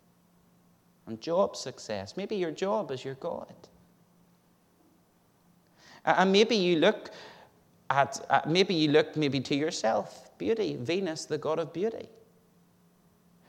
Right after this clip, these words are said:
Maybe you look to yourself and it's all about your appearance. And, and maybe today it's, it's beauty. You know what you put in front of the Lord. But listen to the words of the Lord Jesus. This is what he said.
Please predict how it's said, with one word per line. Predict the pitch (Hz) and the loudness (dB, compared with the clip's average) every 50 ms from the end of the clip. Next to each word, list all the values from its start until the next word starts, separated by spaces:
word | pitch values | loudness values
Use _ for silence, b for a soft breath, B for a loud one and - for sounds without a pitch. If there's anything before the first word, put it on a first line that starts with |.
| b b b | b b b
Maybe | 165 180 175 202 | -4 0 0 2
you | 190 185 190 | 4 4 4
look | 185 185 190 190 | 4 4 2 0
to | - 170 | -2 0
yourself | 170 175 175 165 - 202 196 180 160 147 - | 0 0 0 0 4 4 6 6 4 2 0
and | 160 151 | -2 -2
it's | 156 143 - | -2 0 2
all | 170 175 185 180 | 4 4 4 4
about | 165 180 175 - | 2 0 0 0
your | - 139 135 | 0 -2 -4
appearance. | 139 139 - - - 202 196 196 185 156 156 156 147 - | -4 -6 -10 -8 -6 -4 -4 -2 -2 -4 -4 -4 -4 -4
And, | 165 160 151 156 B B B B - | -4 -4 -4 -6 B B B B 2
and | 156 170 175 | 4 4 6
maybe | 180 208 240 233 202 185 | 6 4 4 4 2 0
today | 175 - - 180 156 175 190 202 160 175 170 | 0 0 0 2 4 6 6 6 6 4 4
it's, | 170 170 - - - B B 175 | 2 0 -2 -4 -10 B B -4
it's | B 165 156 147 | B -2 -2 -2
beauty. | - - 202 190 196 | -2 0 2 2 2
You | 160 190 240 285 | 2 2 2 2
know | 247 190 185 220 214 190 | 4 4 4 2 2 2
what | 160 143 143 - | 0 0 -2 -2
you | 147 156 147 | -2 -4 -4
put | - - 170 175 - 135 | -6 -6 -8 -6 -6 -6
in | 131 131 | -6 -8
front | - - 156 147 151 - | -6 -6 -6 -6 -6 -8
of | 139 123 | -10 -8
the | - 101 98 | -6 -6 -4
Lord. | 104 104 123 143 143 104 - - - - - _ _ _ _ _ _ _ _ _ _ _ _ _ B B B B B B - | -4 -4 -4 -6 -8 -10 -14 -20 -20 -20 -20 _ _ _ _ _ _ _ _ _ _ _ _ _ B B B B B B -4
But | 165 104 | 0 2
listen | 180 214 247 233 - 233 226 180 | 4 4 4 4 2 0 0 0
to | 175 | 0
the | 160 165 156 | 0 2 2
words | 147 180 202 202 190 - - | 4 4 4 4 4 2 -2
of | 185 - | -4 0
the | - 160 | 2 2
Lord | 156 151 160 180 190 151 - | 2 4 2 2 0 -2 -2
Jesus. | - 180 156 165 147 113 - 131 120 - | -2 0 0 0 0 -2 -4 -6 -6 -4
This | - 214 220 226 | -2 -2 -2 -2
is | 220 - | -4 -4
what | 190 190 | -4 -2
he | 170 175 | -2 -4
said. | 165 - - 180 160 143 131 117 120 | -4 -4 -6 -6 -6 -4 -4 -6 -8